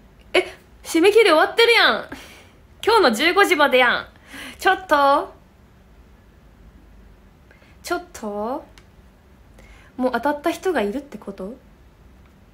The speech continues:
辛すぎる。今日持って帰ってくればよかった、勝手に。<laughs> はあ。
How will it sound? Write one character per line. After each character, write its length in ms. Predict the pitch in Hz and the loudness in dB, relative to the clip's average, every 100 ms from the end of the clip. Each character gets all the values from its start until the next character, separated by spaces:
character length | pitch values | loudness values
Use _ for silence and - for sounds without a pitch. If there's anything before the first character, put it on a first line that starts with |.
| _ - _ | _ -20 _
辛 240 | - 247 247 | -12 -10 -10
す 180 | 247 233 | -10 -10
ぎ 160 | 240 | -6
る。 220 | 208 - - - _ _ _ _ - | -8 -10 -18 -20 _ _ _ _ -10
今 120 | 320 | -4
日 40 | 269 | -2
持 60 | |
っ 80 | 233 | -2
て 100 | 269 | -4
帰 80 | 269 | -2
っ 100 | 339 | -2
て 100 | 247 | -2
く 100 | 220 | -4
れ 80 | 214 | -2
ば 80 | 214 | -2
よ 80 | 202 | -2
か 120 | 202 | -6
っ 80 | 196 | -8
た、 80 | |
勝 140 | 196 196 | -10 -10
手 120 | - | -12
に。 80 | 214 190 - - - _ _ _ | -14 -14 -18 -20 -20 _ _ _
<laughs> 720 | _ _ _ - 381 349 311 | _ _ _ -20 -18 -18 -20
は 1160 | - - 302 226 208 202 190 190 190 185 190 | -14 -4 -4 -2 -4 -6 -8 -8 -12 -14 -16
あ。 60 | 226 | -18